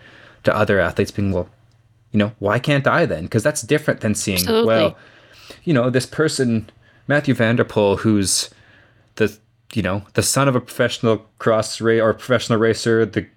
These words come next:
Speaker 1: grandson of a professional racer.
Speaker 2: Yeah.
Speaker 1: Of course he's gonna be good.
Speaker 2: <laughs>
Speaker 1: Like, I can't be
Speaker 2: Yeah.
Speaker 1: that. But
Speaker 2: Yeah, <laughs>
Speaker 1: yeah.
Speaker 2: exactly. <laughs> No, you're right. Yeah, uh, I mean, I think that's awesome. I'm excited to see what you can do. And I, I also think, like, sometimes I think about that.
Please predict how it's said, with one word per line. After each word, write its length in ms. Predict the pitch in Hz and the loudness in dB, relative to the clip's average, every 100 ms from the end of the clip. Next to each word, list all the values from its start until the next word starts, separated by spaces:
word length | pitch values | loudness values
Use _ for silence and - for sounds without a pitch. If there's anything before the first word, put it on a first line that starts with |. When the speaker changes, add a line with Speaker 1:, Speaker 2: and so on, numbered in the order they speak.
| _ | _
Speaker 1:
grandson 560 | - 110 127 120 127 110 | -2 0 2 2 2 2
of 60 | 107 | 0
a 40 | |
professional 500 | 104 - 113 - 113 | -4 -2 -2 0 0
racer. 760 | 107 104 - 110 104 104 104 104 _ | 2 2 2 2 4 4 2 -2 _
Speaker 2:
Yeah. 160 | - 226 - | -2 -2 0
Speaker 1:
Of 120 | 131 | -2
course 200 | - 214 240 | 0 0 0
he's 100 | 254 | 2
gonna 140 | 117 | 2
be 100 | 92 95 | 0 0
good. 280 | 98 76 - | 0 0 -2
Speaker 2:
<laughs> 40 | |
Speaker 1:
Like, 180 | 127 135 | -2 0
I 80 | - | 0
can't 260 | - 139 | 0 0
be 80 | 110 | 0
Speaker 2:
Yeah. 240 | 104 95 107 | 2 0 0
Speaker 1:
that. 200 | 135 - - - _ - | -8 -14 -18 -20 _ -4
But 280 | 143 135 240 | -2 -2 -2
Speaker 2:
Yeah, 200 | 254 - - | -4 -2 -2
<laughs> 80 | - | -2
Speaker 1:
yeah. 300 | 302 175 104 - 285 - - 262 | 0 0 0 -2 -6 -8 -14 -12
Speaker 2:
exactly. 100 | 247 | -10
<laughs> 1300 | - 269 165 330 - - 302 370 403 - - - - | -6 -6 -4 -4 -6 -10 -10 -8 -10 -10 -16 -18 -8
No, 160 | 240 | -4
you're 200 | 220 226 | -2 -2
right. 280 | 220 214 190 - - | 0 0 0 -8 -4
Yeah, 220 | 285 285 - | -2 -2 -2
uh, 160 | 247 - - | -4 -4 -4
I 100 | 247 | -4
mean, 160 | 311 294 | -2 -4
I 80 | 294 | -4
think 200 | 392 392 | -4 -4
that's 180 | 320 | -2
awesome. 320 | 220 254 240 214 | 0 0 0 -2
I'm 120 | 220 | -2
excited 400 | 240 269 277 294 | -2 0 0 0
to 60 | 233 | -4
see 200 | - 247 | -2 0
what 120 | 190 | 0
you 120 | 208 | -2
can 220 | 214 196 | -4 -4
do. 180 | 202 226 | -4 -4
And 140 | 214 | -4
I, 100 | 208 - | -6 -4
I 120 | 247 | -2
also 280 | 330 339 262 | -2 -4 -6
think, 340 | 208 196 190 | -4 -4 -4
like, 240 | 190 165 - - - - - - - - _ | -6 -6 -8 -20 -20 -20 -20 -20 -20 -20 _
sometimes 320 | - 302 262 | -6 -2 0
I 80 | 208 | 0
think 180 | 214 208 | -2 -4
about 240 | 196 190 | -2 0
that. 320 | 202 202 - | 2 2 0